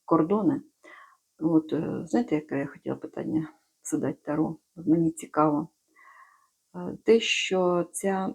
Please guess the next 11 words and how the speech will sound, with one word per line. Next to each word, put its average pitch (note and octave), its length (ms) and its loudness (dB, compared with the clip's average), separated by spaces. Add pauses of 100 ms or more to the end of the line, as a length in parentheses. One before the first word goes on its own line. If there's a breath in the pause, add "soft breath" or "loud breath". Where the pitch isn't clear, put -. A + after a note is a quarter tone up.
(160)
організація E3+ 680 0
під D#3 140 -4
назвою D#3 380 4
нато, F#3+ 380 -2
вона, F3+ 400 -2 (840)
е, F#3 120 -8
є F3+ 420 0 (280)
інертною. F3 640 -2 (1000)
Це F3 120 -2
дійсно F3 400 -2
так. - 480 -12